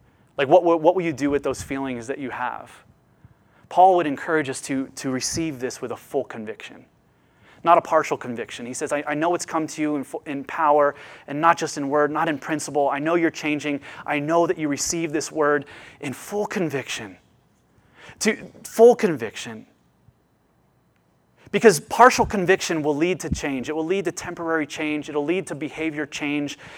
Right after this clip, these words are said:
It'll lead to temporary remorse over sin. But full conviction of the gospel message, it leads to confessing that we live completely and permanently and exclusively for Jesus, and we're glad about it.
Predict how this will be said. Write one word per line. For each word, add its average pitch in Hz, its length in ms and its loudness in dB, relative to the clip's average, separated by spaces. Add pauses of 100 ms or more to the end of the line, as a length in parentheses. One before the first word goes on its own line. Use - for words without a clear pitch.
(180)
It'll 165 220 6
lead 175 280 0
to 175 120 -4
temporary 175 600 4
remorse 147 600 2
over 147 240 0
sin. 160 360 -4
But - 140 -4
full 220 240 0
conviction 190 480 -4
of 165 80 -4
the 156 80 -4
gospel 175 400 2
message, 160 420 -2 (280)
it 190 160 2
leads 202 240 4
to 190 100 -4
confessing 190 800 0
that 160 160 0
we 190 220 0
live 180 360 0
completely 180 680 -2 (280)
and 156 140 -4
permanently 185 540 0
and 165 80 -2
exclusively 202 720 2
for 160 180 -4
Jesus, 165 560 -2 (240)
and 175 140 -2
we're 170 80 2
glad 165 320 4
about 131 260 -4
it. 135 160 -12